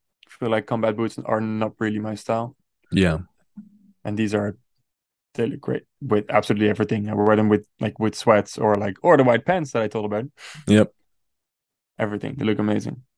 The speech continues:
Speaker 2: Yeah, yeah, definitely. I'll tell a story real quick about Toon and these boots. So when we were in Amsterdam, Lauren and I and her family, like, um,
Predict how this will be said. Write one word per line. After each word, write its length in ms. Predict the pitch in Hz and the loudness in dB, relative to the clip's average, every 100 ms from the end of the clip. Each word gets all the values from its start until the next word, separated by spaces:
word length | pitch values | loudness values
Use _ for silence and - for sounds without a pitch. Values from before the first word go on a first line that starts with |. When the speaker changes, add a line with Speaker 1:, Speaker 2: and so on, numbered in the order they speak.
| _ | _
Speaker 2:
Yeah, 220 | - 107 104 | 4 6 8
yeah, 220 | 107 85 | 8 6
definitely. 500 | 90 101 - 92 90 | 6 4 4 4 6
I'll 160 | 104 | 6
tell 200 | 117 143 | 8 8
a 60 | 127 | 8
story 440 | - 120 113 107 | 6 6 8 6
real 180 | 101 98 | 6 2
quick 320 | 95 - 98 | 0 -2 -2
about 380 | 95 87 87 85 - | 0 0 0 -2 -6
Toon 380 | - 113 101 98 | -6 -2 2 4
and 160 | 95 90 | 4 2
these 160 | 92 | 0
boots. 400 | 80 95 92 - - - - - _ | 2 2 2 0 -10 -20 -20 -20 _
So 180 | - 113 | 4 8
when 200 | 113 120 | 8 10
we 60 | 135 | 10
were 200 | 127 117 | 8 8
in 360 | 113 107 104 - | 6 4 0 -2
Amsterdam, 600 | 107 101 101 98 92 92 | -4 -4 0 2 2 2
Lauren 200 | 98 98 | 2 2
and 160 | 92 | 0
I 160 | 90 90 | 0 0
and 160 | 87 | -2
her 120 | 90 95 | -6 -4
family, 420 | 95 92 95 92 | 0 2 4 4
like, 260 | 87 87 - - - - _ _ | 2 0 -8 -20 -20 -20 _ _
um, 600 | - 92 87 82 82 87 | 0 2 2 0 -4 -8